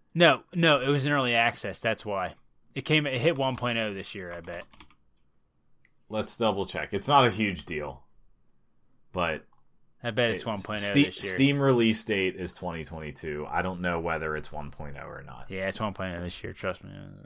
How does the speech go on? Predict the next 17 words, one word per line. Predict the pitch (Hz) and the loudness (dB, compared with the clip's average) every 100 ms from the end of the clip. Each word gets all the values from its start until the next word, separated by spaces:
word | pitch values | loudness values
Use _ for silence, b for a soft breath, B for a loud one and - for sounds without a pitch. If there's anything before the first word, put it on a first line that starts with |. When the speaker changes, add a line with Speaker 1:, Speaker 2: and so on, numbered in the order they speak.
| - - | -18 -2
Speaker 2:
<laughs> | 120 - - - - - - | 8 12 12 10 4 -6 -12
Trust | - 135 113 110 | 0 2 4 2
me | 120 - | -2 -4
on | - - - | -12 -12 -12
that. | - - B B B - | -16 -12 B B B -4
Speaker 1:
So, | - 165 160 | 2 6 6
uh, | 143 156 151 151 | 4 4 4 2
Dorfromanic | 160 208 247 220 214 214 214 - - | 4 4 4 0 2 0 -2 -6 -2
was | 185 160 | 0 2
a | 175 | 0
game | 151 170 170 170 170 175 165 143 B B | 0 -2 0 -2 -2 -4 -8 -10 B B
that | 151 151 | -4 0
I | 151 | 0
kept | - 175 175 | 0 0 2
coming | - 175 175 151 | 2 2 0 0
back | 139 147 151 | 0 0 -2
to | - 170 165 165 | -2 0 0 -4